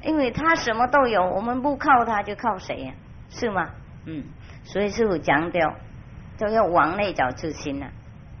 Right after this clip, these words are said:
是这样子，不要迷上在外面的花花绿绿的那些法术和神通，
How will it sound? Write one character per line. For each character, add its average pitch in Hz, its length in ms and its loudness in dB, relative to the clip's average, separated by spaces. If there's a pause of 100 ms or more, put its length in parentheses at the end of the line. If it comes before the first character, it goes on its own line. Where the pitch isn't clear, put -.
(880)
是 160 180 -8
这 175 80 -2
样 156 200 2
子， 120 120 -8 (240)
不 180 120 -4
要 214 120 2
迷 160 220 0
上 175 320 0
在 180 140 4
外 175 200 4
面 160 280 -2
的 135 140 2
花 180 200 4
花 170 220 4
绿 170 180 0
绿 165 220 0
的 135 160 -2
那 147 160 -2
些 139 260 -4 (840)
法 - 260 0
术 156 360 2 (320)
和 175 140 -4
神 131 220 -4
通， 147 240 0